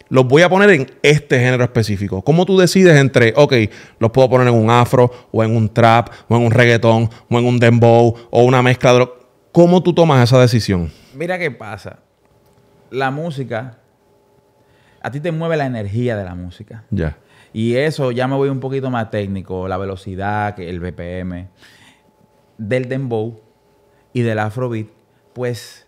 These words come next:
Speaker 2: dependiendo qué rama del afrobeat, ella machea con el dembow.
Speaker 1: Ya.
Speaker 2: Entonces, ¿qué pasa? Ya yo viendo que Farruko late con el afrobeat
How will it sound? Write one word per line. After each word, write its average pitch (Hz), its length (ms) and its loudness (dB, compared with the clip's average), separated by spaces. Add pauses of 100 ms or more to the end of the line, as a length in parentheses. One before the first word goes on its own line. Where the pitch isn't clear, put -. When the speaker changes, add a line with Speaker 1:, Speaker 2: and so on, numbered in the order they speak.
(120)
Speaker 2:
dependiendo 120 580 -6
qué 151 160 -10
rama 151 360 -4
del 143 100 -6
afrobeat, 139 440 -8 (140)
ella 123 200 -8
machea 120 480 -12
con 98 140 -10
el 95 100 -12
dembow. 87 440 -14
Speaker 1:
Ya. 80 760 -12
Speaker 2:
Entonces, 135 460 -6
¿qué 151 120 -6
pasa? 110 500 -10 (100)
Ya 131 180 -4
yo 170 200 -4
viendo 147 380 -8
que 113 140 -10
Farruko 113 540 -8
late 131 360 -6
con 104 200 -8
el 98 100 -8
afrobeat 101 540 -10